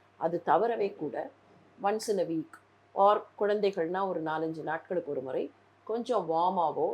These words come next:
இல்ல கொஞ்சம் ஹாட்டாவோ இருக்கிற வாட்டர்ல நல்லா குளிச்சாக்க, அந்த மேல இருக்கக்கூடிய, மேல ஸ்கின்ல படிஞ்சு போயிருக்கிற இந்த வெயில்னால படிஞ்சு போய் இருக்கக்கூடிய தன்மைகள், அந்த அழுக்குகள், அந்த,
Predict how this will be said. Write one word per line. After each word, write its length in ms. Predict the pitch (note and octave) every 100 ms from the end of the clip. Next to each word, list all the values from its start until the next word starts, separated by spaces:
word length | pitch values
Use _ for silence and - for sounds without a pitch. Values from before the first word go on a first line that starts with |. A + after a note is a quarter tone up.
| -
இல்ல 300 | F#3 F#3 A3
கொஞ்சம் 380 | A3 F#3 G3+ G3
ஹாட்டாவோ 460 | D#3+ D3+ D#3+ D3 D#3+
இருக்கிற 360 | D3+ - C3+ C3+
வாட்டர்ல 580 | - C3+ B2+ C3 F3 C4+ _ _ _
நல்லா 300 | E3 E3+ F#3+
குளிச்சாக்க, 720 | - F#3 F3+ E3+ A#2+ D#3+ - -
அந்த 200 | - E3
மேல 420 | E3+ G#3+ C#4 C4+
இருக்கக்கூடிய, 680 | G#3 E3 F3 F3 D#3 D#3 F3
மேல 420 | F3+ F3+ - F3
ஸ்கின்ல 600 | - - B3 B3+ C4 G#3 -
படிஞ்சு 440 | F3+ G#3 A3 A3+ -
போயிருக்கிற 600 | D3+ C#3 C3 - C#3+ F3 - _ _ _ -
இந்த 240 | E3+ D#3+
வெயில்னால 720 | D#3 G3 G#3+ A#3 G3 F#3 G#3 G3
படிஞ்சு 360 | E3+ F3+ E3+ -
போய் 520 | E3 E3 F3+ G3+ - -
இருக்கக்கூடிய 840 | E3+ E3+ E3 D#3 D3+ D3+ E3+ E3+
தன்மைகள், 540 | - D3 F3 D#3+ - G#2+
அந்த 300 | C#3 C#3 -
அழுக்குகள், 600 | D#3+ E3+ - D#3+ D3+ E3 - _ _ -
அந்த, 440 | D#3 D3 C#3+ C3+